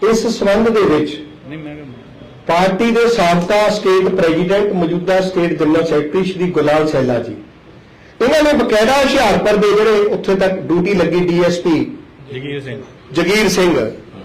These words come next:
Speaker 1: ਔਰ ਇੱਥੋਂ ਦਾ ਜਿਹੜਾ ਐਸ ਐਸ ਪੀ ਦਿਹਾਤੀ ਔਰ ਐਸ ਐਸ ਪੀ, ਅ, ਕਮਿਸ਼ਨਰ ਜਿਹੜਾ ਸਿਟੀ, ਬਕਾਇਦਾ ਉਹਨਾਂ ਦੇ ਨਾਲ ਰਾਬਤਾ ਕਰਕੇ ਇਸ ਮਾਮਲੇ ਨੂੰ ਹੱਲ ਕਰਨ ਦੀ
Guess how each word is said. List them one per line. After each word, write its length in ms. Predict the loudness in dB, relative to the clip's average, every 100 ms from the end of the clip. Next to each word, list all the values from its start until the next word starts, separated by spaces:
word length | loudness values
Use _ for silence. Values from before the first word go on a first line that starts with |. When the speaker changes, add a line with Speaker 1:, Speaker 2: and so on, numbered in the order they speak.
| -20 -20 -8 0
Speaker 1:
ਔਰ 220 | 0 0
ਇੱਥੋਂ 360 | -4 0 2 2
ਦਾ 80 |
ਜਿਹੜਾ 320 | 2 2 2 2
ਐਸ 280 | 2 2
ਐਸ 160 | 2 0
ਪੀ 400 | 0 0 0 -2
ਦਿਹਾਤੀ 520 | 0 0 0 0 0 0
ਔਰ 160 | 0
ਐਸ 320 | 2 0 2
ਐਸ 180 | 0 -2
ਪੀ, 400 | -2 -2 -2 -4 -12 -20 -20 -20 -20 -20 -20 -20 -12 -6
ਅ, 20 | -2
ਕਮਿਸ਼ਨਰ 500 | 0 0 2 2 2
ਜਿਹੜਾ 220 | 2 0
ਸਿਟੀ, 540 | 0 0 0 -2 -4 -10 -18 -20 -20 -20 -20 -6
ਬਕਾਇਦਾ 420 | -4 0 2 2
ਉਹਨਾਂ 240 | 2 4 4
ਦੇ 100 | 2
ਨਾਲ 360 | 2 2 2
ਰਾਬਤਾ 380 | 2 2 2 0
ਕਰਕੇ 340 | 2 2 2 0
ਇਸ 140 | 2
ਮਾਮਲੇ 400 | 0 2 2 4
ਨੂੰ 220 | 2 2
ਹੱਲ 120 | 2
ਕਰਨ 280 | 2 2 2
ਦੀ 280 | 2 2